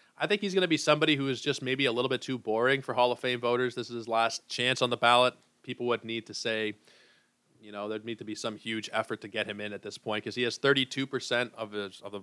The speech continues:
votes on his previous ballot. He's gonna need to more than double that, and I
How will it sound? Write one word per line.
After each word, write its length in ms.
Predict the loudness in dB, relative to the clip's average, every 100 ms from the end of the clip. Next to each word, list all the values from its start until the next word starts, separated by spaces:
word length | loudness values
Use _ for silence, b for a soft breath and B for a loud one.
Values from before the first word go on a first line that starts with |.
| -4
votes 240 | -2 0
on 80 | -4
his 100 | -10
previous 380 | -8 -4 -4 -2
ballot. 400 | 2 2 2 -2 b b b b _
He's 140 | -4
gonna 140 | 0 0
need 160 | 0
to 240 | -2 -4 -2
more 200 | 4 4
than 120 | 6
double 240 | 6 6
that, 260 | 6 6 4
and 140 | -2
I 100 | -6